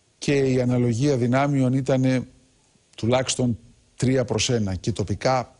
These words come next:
περισσότερο από πέντε προς ένα. Ευτυχώς, όμως, οι Γερμανοί έχασαν. Για να έρθουν σήμερα οι Ρώσοι, και θα αφήσουμε τις επιχειρήσεις αυτές, γιατί θέλω να επικεντρωθώ σε δύο θέματα που είναι μείζωνος σημασίας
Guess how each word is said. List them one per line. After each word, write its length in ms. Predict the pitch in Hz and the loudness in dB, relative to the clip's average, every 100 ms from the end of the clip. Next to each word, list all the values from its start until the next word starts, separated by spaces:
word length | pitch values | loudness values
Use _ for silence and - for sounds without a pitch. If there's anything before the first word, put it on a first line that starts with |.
| _ | _
περισσότερο 480 | - 113 107 135 127 | -4 -2 -2 -4 -4
από 120 | 107 | -4
πέντε 240 | 104 113 110 | -4 -2 -2
προς 220 | 92 92 | -2 -4
ένα. 220 | 92 85 - _ _ _ _ _ _ _ _ - _ _ _ _ _ _ _ _ _ | -4 -6 -12 _ _ _ _ _ _ _ _ -20 _ _ _ _ _ _ _ _ _
Ευτυχώς, 380 | 143 - 185 165 | -8 -2 -2 0
όμως, 180 | 151 127 | 0 0
οι 40 | |
Γερμανοί 360 | 117 110 107 107 | 0 0 0 -2
έχασαν. 300 | 82 82 - _ _ _ _ _ _ - - _ _ | -4 -6 -12 _ _ _ _ _ _ -20 -20 _ _
Για 120 | 123 | -2
να 80 | 147 | 0
έρθουν 240 | 151 123 | 0 0
σήμερα 560 | 123 165 180 180 196 190 - _ _ | -2 0 0 0 -2 -6 -16 _ _
οι 120 | 120 | -2
Ρώσοι, 460 | 117 156 - 196 208 _ _ _ - _ _ _ _ _ _ _ | 0 0 -2 -4 -8 _ _ _ -20 _ _ _ _ _ _ _
και 120 | 180 | -6
θα 80 | 147 | -4
αφήσουμε 360 | 143 185 147 123 | -4 -4 -2 -2
τις 200 | 98 - | -2 -6
επιχειρήσεις 880 | - 85 92 101 92 73 - - - _ _ | -6 -4 -2 -2 -2 -4 -8 -10 -20 _ _
αυτές, 300 | - - 127 | -16 -6 -4
γιατί 200 | 117 110 | -2 -4
θέλω 200 | 113 131 | -2 -2
να 360 | 127 117 - - _ _ _ _ _ - | 0 -2 -6 -18 _ _ _ _ _ -14
επικεντρωθώ 480 | 92 101 104 92 123 | -10 -4 -4 -2 -4
σε 140 | - | -4
δύο 180 | 104 117 | -2 -2
θέματα 340 | 107 113 110 | -2 -4 -4
που 100 | 107 | -4
είναι 160 | 117 117 - | -4 -4 -2
μείζωνος 480 | 110 117 98 76 | 0 0 0 -4
σημασίας 480 | - 69 - - - | -6 -6 -8 -12 -16